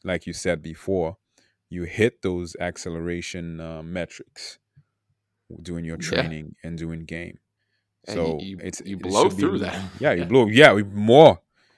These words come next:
Speaker 1: So there should be less emphasis on acceleration and a little bit more emphasis on long distance speed just to maintain and condition your hamstring for it.
Speaker 2: Yeah, yeah.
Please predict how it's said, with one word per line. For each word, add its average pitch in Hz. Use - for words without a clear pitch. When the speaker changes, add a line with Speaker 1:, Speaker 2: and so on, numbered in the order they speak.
Speaker 1:
So 107
there 107
should 123
be 113
less 107
emphasis 104
on 92
acceleration 90
and 87
a -
little 107
bit 107
more 95
emphasis 92
on 85
long 90
distance 85
speed 120
just 101
to 87
maintain 85
and 82
condition 85
your 82
hamstring 87
for -
it. -
Speaker 2:
Yeah, 98
yeah. 98